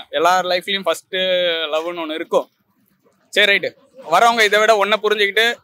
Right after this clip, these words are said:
இதை விட பெட்டரா வரும் அப்படின்றதுனால இருக்காங்க. But அவங்க வாயால சொல்லிட்டாங்க. கேள்வி கேட்கறது ரொம்ப ஈஸி,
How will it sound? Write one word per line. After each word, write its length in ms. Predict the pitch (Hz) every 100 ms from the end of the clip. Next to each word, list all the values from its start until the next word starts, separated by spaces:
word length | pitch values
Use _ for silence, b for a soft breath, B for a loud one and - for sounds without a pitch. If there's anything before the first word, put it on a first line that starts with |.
| _ _ - _ _ _ _
இதை 180 | 165 202
விட 80 |
பெட்டரா 300 | 202 185 185 190
வரும் 260 | 180 185
அப்படின்றதுனால 520 | 170 170 165 160 160 170
இருக்காங்க. 320 | 160 156 139 - - _ _ 143
But 160 | 151
அவங்க 220 | 160 156 139 139 135 - 135
வாயால 280 | 151 180 175
சொல்லிட்டாங்க. 380 | 170 175 156 127
கேள்வி 260 | 180 214
கேட்கறது 340 | 196 190 185 165
ரொம்ப 120 | 170
ஈஸி, 260 | 160 -